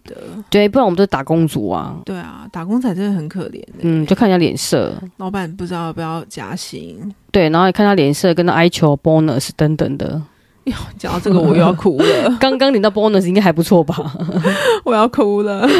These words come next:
Speaker 2: 又要哭了。对啊，那我可以跟你分享，认识一个朋友，我觉得他蛮厉害的。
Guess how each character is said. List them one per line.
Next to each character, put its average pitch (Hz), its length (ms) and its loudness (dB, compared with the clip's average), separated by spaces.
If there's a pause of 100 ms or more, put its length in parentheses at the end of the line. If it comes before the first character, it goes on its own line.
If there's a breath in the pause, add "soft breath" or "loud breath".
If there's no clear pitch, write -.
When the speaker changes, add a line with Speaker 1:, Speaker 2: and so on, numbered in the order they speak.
(140)
Speaker 2:
又 175 100 0
要 185 140 2
哭 180 300 4
了。 165 200 4 (480 loud breath)
对 277 200 4
啊， 233 40 4
那 285 80 2
我 269 60 4
可 240 80 4
以 226 40 4
跟 254 120 0
你 233 80 4
分 226 180 2
享， 180 220 2
认 214 140 6
识 220 180 2
一 202 80 6
个 131 500 2 (100)
朋 185 120 4
友， 190 120 4
我 151 40 2
觉 165 100 0
得 170 60 2
他 190 100 4
蛮 156 240 2
厉 165 160 4
害 127 280 -2
的。 85 280 0